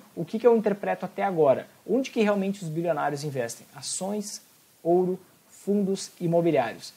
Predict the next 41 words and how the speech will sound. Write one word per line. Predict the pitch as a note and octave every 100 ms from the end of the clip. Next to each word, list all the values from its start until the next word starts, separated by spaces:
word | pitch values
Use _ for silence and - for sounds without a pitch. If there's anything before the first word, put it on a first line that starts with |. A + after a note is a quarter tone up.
| -
certo? | - E3 E3 - - - -
E | A3
aí, | A3 C4+ -
o | G3+
que | G3 A3+
que | A3 B3
é, |
quais | G3 A3+ A3 A3
são | A3
os | F3+
outros | G#3 G#3
investimentos? | F#3+ F#3 F#3 F3+ C#3+ C3+
Se |
eu | E3
for | G#3
olhar, | G3 G#3+ G#3+
por | F#3
exemplo, | D#3+ D#3 C3 - _ _ _
títulos | B3 B3 B3 -
públicos. | - A3+ E3+ - - - _ _ _ -
Todo | C#4+ C4
grande | G3+ G#3+ F#3+
investidor, | E3+ E3 C#3+ D3+ A3+
ele | - F3
investe | G3 - F3 A#3 G#3
em |
títulos | G3+ G3+ G3
públicos. | - F#3+ E3+ C3+ - - - -
Podem | G#3+ G#3
ser | G3+ F#3
títulos | - F3 E3 -
públicos | D#3 C#3 C3+ C3+
do | B2+
Brasil, | B2 B2+ F3 G#3+ G#3 - -
podem | F#3 F3
ser | - E3+
dos | D3
Estados | C3+ D3+ C3+
Unidos, | C3 F3+ D#3+
os | C3+
treasuries, | - E3+ F3+ F#3+ F#3 -